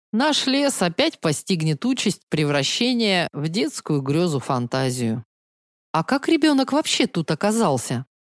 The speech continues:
уточнила Маша. "Она заснула", философски объяснил Пушистик, обмахнувшись хвостом как веером, и аккуратно переступил лапками.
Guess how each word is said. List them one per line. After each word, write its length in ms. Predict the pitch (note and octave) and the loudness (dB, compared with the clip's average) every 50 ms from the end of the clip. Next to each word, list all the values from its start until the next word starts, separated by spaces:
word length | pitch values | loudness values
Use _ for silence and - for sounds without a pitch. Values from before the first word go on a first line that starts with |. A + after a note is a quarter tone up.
| _ - | _ -10
уточнила 560 | E3 - - E3 - - - G3 A3 B3 C4 | -4 -2 -2 -2 0 0 0 2 2 2 2
Маша. 480 | C4 A#3+ E3+ C3+ A#2+ - - A#2+ A#2 A#2+ - _ _ _ _ _ _ _ _ _ _ _ _ - | 2 2 2 2 0 -2 -2 -4 -6 -8 -12 _ _ _ _ _ _ _ _ _ _ _ _ 0
"Она 300 | A#3 A#3+ C#4 D#4+ F4 D#4+ | 0 2 2 2 0 2
заснула", 640 | B3 G#3+ G3+ - - - B3 D4+ D4 G3+ C#3+ A#2 A2+ - _ _ _ _ _ _ - | 2 0 0 -2 -2 -2 -2 0 0 0 0 -2 -4 -8 _ _ _ _ _ _ -4
философски 720 | - G#3+ G3 F#3 F#3+ F3+ - - E4 E4+ - - - - | 0 2 2 2 2 2 2 0 0 0 -2 -4 -2 -2
объяснил 500 | A3+ F3 E3 E3 E3 - - F#3+ E3+ D#3 | 0 0 0 0 -2 -2 0 0 0 0
Пушистик, 720 | C#3+ - G3+ G#3 - - - D#4+ E4 - - - C4+ - - _ _ | 0 -2 -2 -2 0 0 0 0 0 0 -2 -4 -4 -6 -10 _ _
обмахнувшись 760 | - F#3+ F#3+ F#3+ G#3 A3 G#3 - - D4+ D4+ - - F#3 - - | -2 -2 0 2 0 0 -2 -2 -4 -2 -2 -2 -2 -2 -4 -2
хвостом 500 | - E3 E3 F3+ - - - C4 C#4+ C4+ | 0 0 0 0 0 0 0 0 0 0
как 220 | - D4 C#4+ - | -2 -2 -2 0
веером, 580 | A#3+ F#3+ E3+ D3+ C#3+ C#3 C3+ B2+ B2+ B2+ B2+ - _ - | 2 2 4 4 4 2 2 0 -2 -4 -6 -8 _ -2
и 80 | B3+ | -2
аккуратно 560 | F4+ E4 - - E3+ D#3 E3+ G#3 A#3 - C#4 | 0 0 0 0 0 0 0 0 0 -2 -4
переступил 640 | B3 - F3+ C#3+ C#3 - - - C#3 - - G3 A3+ | -4 -2 -2 -2 -2 -4 -6 -10 -6 -2 0 0 2
лапками. 600 | A#3+ G#3+ D3+ A2+ - - - C#3 C3 B2 B2 B2+ | 2 0 0 -2 -4 -6 -4 -2 -2 -2 -4 -4